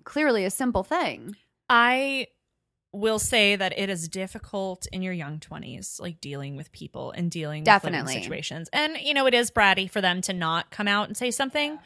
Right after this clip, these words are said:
Speaker 2: but also very typical of somebody who's twenty-four to just not say how they actually feel about a thing, but get mad at you or decide to take their anger out on you or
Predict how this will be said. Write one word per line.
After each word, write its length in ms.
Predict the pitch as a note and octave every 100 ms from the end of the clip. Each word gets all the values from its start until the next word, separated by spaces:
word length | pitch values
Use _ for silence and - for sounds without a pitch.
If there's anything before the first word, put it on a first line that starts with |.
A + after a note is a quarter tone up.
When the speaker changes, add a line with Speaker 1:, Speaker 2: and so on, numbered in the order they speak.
| - _
Speaker 2:
but 140 | A3+ A3
also 300 | G3+ A3 G3
very 420 | E3+ E3 E3 E3+
typical 560 | - E3+ F3 E3+ D#3
of 60 | D3+
somebody 360 | - D#3 D3+ D3
who's 120 | D#3+
twenty-four 540 | - E3+ D#3+ - F#3+ E3
to 100 | D3+
just 240 | D3+ D#3
not 300 | F3 D#3+ -
say 320 | - F3+ F3
how 160 | E3 F3
they 140 | E3+
actually 420 | - E4+ - A#3+
feel 180 | A3 G#3
about 220 | F#3 E3+
a 40 | E3+
thing, 600 | - F#3 F3 F3 F3 F#3 _ - -
but 160 | G#3 G#3
get 180 | G#3+ G#3
mad 280 | F#3+ F#3
at 100 | F#3
you 720 | G3 F#3 F3 F3 F3 F3 F3 -
or 840 | F3 E3 E3 E3 E3 E3 D#3+ E3 -
decide 840 | - F3 - E3+ E3 E3 D#3+ E3 E3+
to 100 | F#3
take 180 | F3 E3
their 160 | E3
anger 300 | E3+ E3+ E3+
out 160 | E3 E3
on 160 | E3
you 380 | E3+ D#3+ D#3+ D#3+
or 720 | D#3+ - E3 E3 D#3+ D#3 D#3+